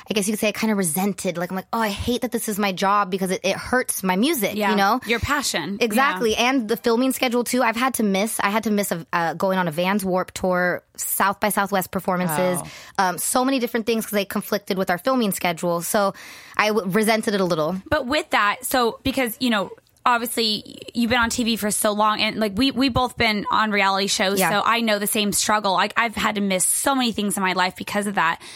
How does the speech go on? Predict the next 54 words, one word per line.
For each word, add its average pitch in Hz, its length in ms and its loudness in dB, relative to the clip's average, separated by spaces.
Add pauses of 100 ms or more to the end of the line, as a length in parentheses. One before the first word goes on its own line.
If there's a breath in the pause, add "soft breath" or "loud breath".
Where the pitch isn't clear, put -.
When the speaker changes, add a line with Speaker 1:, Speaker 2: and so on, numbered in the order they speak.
(440 loud breath)
Speaker 2:
D-, - 180 -8
could 247 220 0
you 269 140 2
ever, 233 240 2
like, 226 200 0
say 220 200 0
to 214 80 0
Rob, 196 340 2
"Rob, 190 220 2
this 202 160 -4
is, 208 80 -4
like, 214 100 -2
a 202 60 -6
huge 226 320 0
opportunity. 196 580 -2
Can 214 180 -2
I 196 360 2 (260 loud breath)
go 240 120 2
to 156 100 0
South 196 260 0
by 190 120 2
Southwest? 175 540 -2
Can 208 120 0
I - 20 0
do," - 140 -8
like, 226 180 -2
is 254 80 0
there 247 100 2
any 247 180 0
times 208 280 -2
that 202 60 -4
he 202 180 -4
lets 190 300 0
you 208 100 0
leave 196 260 -2
to 233 80 0
go 190 160 -2 (140)
pursue 202 420 0
anything? 254 400 0
Or 214 160 2
is 208 120 0
it 214 100 2
Speaker 3:
She's 190 100 -4
Speaker 2:
very 196 240 2
Speaker 3:
smiling. 175 160 2
Speaker 2:
strict? 226 200 2
Speaker 3:
<laughs> 285 40 6
Speaker 2:
And, 220 140 2
'cause 302 540 2
I'm 311 140 2
sure, 320 280 2
like, 247 240 0
you 269 120 2
know, 214 200 2